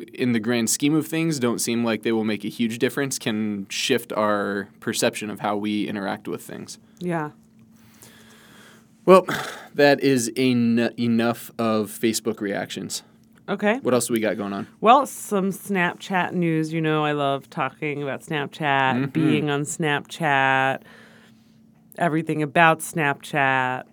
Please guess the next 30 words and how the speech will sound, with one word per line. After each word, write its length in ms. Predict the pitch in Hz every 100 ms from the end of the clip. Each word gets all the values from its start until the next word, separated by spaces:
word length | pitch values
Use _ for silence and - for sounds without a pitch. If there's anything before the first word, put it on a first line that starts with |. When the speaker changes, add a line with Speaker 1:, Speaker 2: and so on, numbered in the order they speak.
| - _
Speaker 2:
Um, 440 | 185 180 160 151 147 _ _ _ _ _ _ - - -
so 280 | - 220 202
these 240 | 185 202 -
on-demand 720 | 180 185 208 220 196 170 180 165
geo 320 | 208 262 320
filters. 1040 | 320 202 175 180 151 135 131 - - - -
Speaker 1:
Hmm. 440 | 139 175 151 110 95 _ - - - -
Speaker 2:
Did 140 | 180
you 80 | 180
hear 160 | 175 185
about 260 | 190 226
this? 480 | 320 392 453 - - - - -
Speaker 1:
I 720 | 113 110 110 110 110 107 110 95
did 180 | 113 104
not. 460 | 110 180 - - - _ -
Oh, 180 | 185 160
yes, 240 | 170 147
I 100 | 139
did. 220 | 123 110 - - -
Speaker 2:
You 160 | 208
can 200 | 226 220
buy 280 | 196 185 226
Speaker 1:
Very 220 | 269 143
Speaker 2:
them 100 | 208
now 60 | 185
Speaker 1:
exciting. 200 | 113 -
Speaker 2:
for 60 | -
five 300 | 185 175 196
dollars. 540 | 170 139 131 151 262
Speaker 1:
Mm-hmm. 340 | 120 120 127